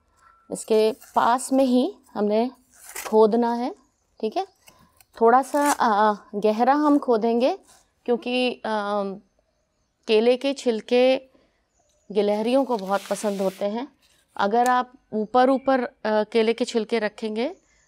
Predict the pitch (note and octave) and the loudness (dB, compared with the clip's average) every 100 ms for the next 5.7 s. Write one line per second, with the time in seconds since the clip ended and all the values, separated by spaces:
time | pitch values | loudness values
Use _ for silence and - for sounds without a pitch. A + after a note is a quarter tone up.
0 | _ G3+ G3 G#3+ - G#3+ A#3 A#3 G3 G3+ | _ -4 0 0 -2 -6 -2 -2 0 -2
1 | G3 G3 G3+ G#3+ G#3+ _ _ _ _ _ | -2 -4 -4 -6 -10 _ _ _ _ _
2 | - E3+ E3+ F#3+ F#3 - F3+ F3 - F#3+ | -12 -10 -6 -6 -8 -6 -6 -6 -8 -8
3 | - E3 E3 E3 A#3 B3+ A#3 A3 A3+ - | -8 -8 -8 -8 -8 -6 -2 -2 -2 -2
4 | B3 C#4 D4 D4 - C4 - - _ _ | 0 2 0 -2 -10 -16 -18 -20 _ _
5 | - - - - - G#3+ | -20 -14 -12 -10 -4 -4